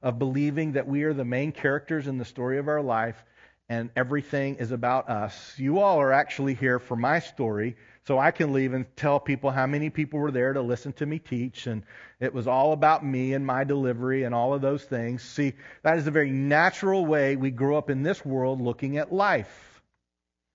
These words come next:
That's why when we walk in the store and we're frustrated because other people are in line in front of us and going slow, don't they realize the main character has somewhere to be?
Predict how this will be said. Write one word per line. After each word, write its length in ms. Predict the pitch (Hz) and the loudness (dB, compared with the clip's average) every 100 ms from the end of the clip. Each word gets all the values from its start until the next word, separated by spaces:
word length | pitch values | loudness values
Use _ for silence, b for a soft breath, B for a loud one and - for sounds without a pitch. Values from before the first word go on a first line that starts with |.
| _ _ | _ _
That's 140 | - | -2
why 180 | 151 147 | 2 4
when 160 | 151 151 | 4 2
we 140 | 151 | 2
walk 400 | 135 143 190 - | 4 6 6 4
in 100 | 202 | 2
the 80 | 208 | 0
store 460 | - 175 147 151 | 0 0 2 4
and 80 | 147 | 2
we're 80 | 139 | 0
frustrated 760 | - - 143 - 139 123 135 135 | 0 2 2 2 0 2 0 -2
because 360 | 135 151 135 | 0 0 2
other 240 | 143 196 220 | 4 4 2
people 340 | 202 190 170 | 0 0 2
are 100 | 143 | 2
in 120 | 139 | 2
line 260 | 143 156 160 | 2 2 2
in 100 | 135 | 0
front 280 | - - 202 | 2 2 2
of 100 | 160 | 0
us 160 | 151 | -2
and 100 | 151 | 0
going 300 | 143 143 139 | 0 2 0
slow, 460 | 120 196 208 180 156 | -4 2 4 4 4
don't 180 | 165 180 | 2 2
they 140 | 156 | 0
realize 580 | 135 170 196 196 190 185 | 2 2 4 4 2 2
the 80 | 151 | 0
main 400 | 151 175 185 160 | 0 0 0 0
character 540 | - 190 196 214 202 | 2 2 2 2 0
has 180 | 202 - | -2 -6
somewhere 320 | 170 180 151 | -6 -4 -4
to 100 | 135 | -4
be? 460 | 127 175 208 247 | -2 -4 -4 -6